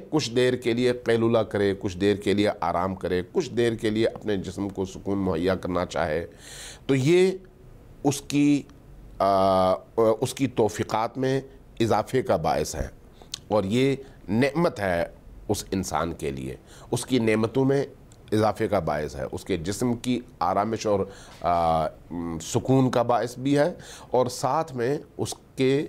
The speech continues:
نعمتوں میں اضافے کا باعث بھی ہے۔ لیکن عصر کے بعد سونا، عصر کے بعد سونا، اس کو،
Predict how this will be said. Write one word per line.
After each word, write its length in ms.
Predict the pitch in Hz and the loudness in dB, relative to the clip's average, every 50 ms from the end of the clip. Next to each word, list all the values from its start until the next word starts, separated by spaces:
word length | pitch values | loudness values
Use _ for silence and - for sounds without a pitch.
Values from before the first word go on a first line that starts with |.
| - - - | -8 -12 -8
نعمتوں 540 | 107 107 117 117 113 123 131 127 127 131 131 | -4 0 2 2 4 4 2 2 2 0 2
میں 160 | 127 143 135 | 2 2 2
اضافے 380 | 98 - 95 95 85 - 90 87 | 2 2 0 0 0 0 -2 -2
کا 120 | 73 82 | -2 -2
باعث 340 | 78 71 65 69 78 - - | -2 0 -2 -2 -4 -6 -10
بھی 180 | 62 67 71 71 | -12 -12 -12 -10
ہے۔ 100 | 67 67 - - - - - - - - - | -12 -14 -16 -18 -18 -18 -16 -16 -16 -12 -2
لیکن 260 | - 127 147 165 196 185 - - - | 0 0 0 0 -2 -4 -4 -6 -6
عصر 340 | 233 240 - - 285 254 | -4 -4 -2 -4 -4 -4
کے 180 | 240 247 - - | -4 -2 -2 -2
بعد 240 | 127 107 104 95 90 - | 0 0 0 0 0 -4
سونا، 400 | - - 85 76 71 71 71 67 65 - - - - - - - - - - - - - - - - - | -8 -8 -8 -6 -6 -6 -8 -10 -12 -16 -20 -20 -20 -20 -20 -20 -20 -20 -20 -20 -20 -20 -20 -20 -6 -4
عصر 300 | 196 190 - 247 240 214 | -4 -2 -2 -2 -4 -4
کے 360 | - - 190 185 175 175 175 - - - - - - - - - - - - - - - 104 87 | -4 0 2 2 4 2 2 0 -6 -18 -20 -20 -20 -20 -20 -20 -20 -20 -20 -18 -8 -6 -4 0
بعد 240 | 87 107 135 165 208 - | 0 0 2 0 -2 -2
سونا، 420 | - - - 127 117 110 117 120 127 - - | -6 -8 -2 0 0 2 2 0 0 -2 -2
اس 180 | - 165 165 - | -4 -4 -4 -6
کو، 380 | - - 160 165 170 - - | -4 0 2 2 2 2 -2